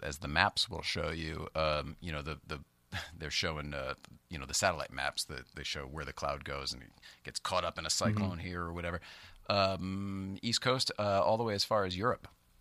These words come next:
Speaker 1: from
Speaker 2: Jeez.
Speaker 1: our smoke from California. I mean, there's been, <clears throat> I guess it's three million acres, over three million acres have burned so far this season,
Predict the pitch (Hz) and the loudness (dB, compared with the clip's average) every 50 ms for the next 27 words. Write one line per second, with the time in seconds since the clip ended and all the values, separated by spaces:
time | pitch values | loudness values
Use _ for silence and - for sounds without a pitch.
0 | - _ - _ _ _ _ _ _ _ _ _ _ _ _ _ _ _ _ - | -20 _ -20 _ _ _ _ _ _ _ _ _ _ _ _ _ _ _ _ -20
1 | _ - - - - - - 110 123 135 135 123 110 95 85 85 82 78 - - | _ -8 -6 -4 -2 0 0 0 2 2 2 2 2 2 2 2 2 0 -2 -2
2 | - 90 85 82 - - - - - - - _ _ - - - - 80 71 69 | -2 -2 -2 -4 -4 -8 -12 -14 -16 -20 -20 _ _ -16 -4 0 0 0 2 0
3 | 69 - - - - 80 78 76 - - 90 82 80 76 64 - - 90 90 92 | -4 -6 -6 -4 -2 0 0 0 0 2 2 2 4 2 2 2 2 2 2 4
4 | 98 101 101 - - - 117 113 110 107 - _ - - - _ _ - 180 214 | 2 2 0 0 0 0 0 0 0 -2 -6 _ -20 -20 -20 _ _ 2 2 2
5 | 165 139 135 - 110 - 139 143 - 160 - - - - 143 156 190 185 143 131 | 2 0 -4 -4 -2 2 2 2 4 4 2 2 2 2 2 2 2 2 4 4
6 | 120 110 107 107 113 107 - 98 92 90 - - - 113 120 135 - - 120 117 | 4 4 4 2 2 2 2 0 2 0 0 0 0 2 2 2 0 0 0 2
7 | 110 107 107 104 98 98 98 92 95 87 80 87 85 80 - - 90 85 85 80 | 2 2 2 2 2 0 -2 -2 -4 -4 -4 -4 -4 -4 -4 -2 0 0 0 0
8 | 76 78 - - - - - - - - _ - - - 117 107 - - 113 107 | -2 -4 -8 -10 -18 -20 -20 -20 -20 -4 _ 4 6 6 6 4 6 6 6 6
9 | 95 90 87 - - - 139 139 101 78 64 | 6 4 2 2 2 4 2 0 0 -2 -6